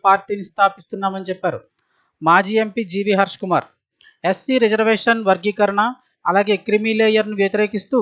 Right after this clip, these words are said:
గుంటూరులో జరిగిన సదస్సులో ముఖ్య అతిథిగా హాజరయ్యారు. ఈ సందర్భంలో కొత్త పార్టీపై ఆయన ప్రకటన చేశారు. రాష్ట్రంలో అధికార, ప్రతిపక్ష పార్టీలు వర్గీకరణకు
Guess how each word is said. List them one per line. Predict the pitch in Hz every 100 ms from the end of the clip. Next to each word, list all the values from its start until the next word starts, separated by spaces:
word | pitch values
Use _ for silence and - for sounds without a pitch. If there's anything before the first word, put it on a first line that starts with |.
| -
గుంటూరులో | 202 214 226 220 208
జరిగిన | 208 214 226 190
సదస్సులో | 202 196 - 202 147 - _ _ -
ముఖ్య | 214 - 240 202
అతిథిగా | 196 220 214 214
హాజరయ్యారు. | 196 196 196 190 170 123 _ _ _ -
ఈ | 190
సందర్భంలో | 208 220 208 226 208 127 -
కొత్త | 202 233 214
పార్టీపై | 214 214 220 214 220 214 196
ఆయన | 202 196
ప్రకటన | 196 190 202 196
చేశారు. | 185 165 131 _ _ _ _ -
రాష్ట్రంలో | 190 - 226 220 220 180
అధికార, | 196 214 214 220 233 214
ప్రతిపక్ష | 190 202 202 - 208 202
పార్టీలు | 202 202 233 240 170 - _ _ 160
వర్గీకరణకు | 190 190 240 233 226 226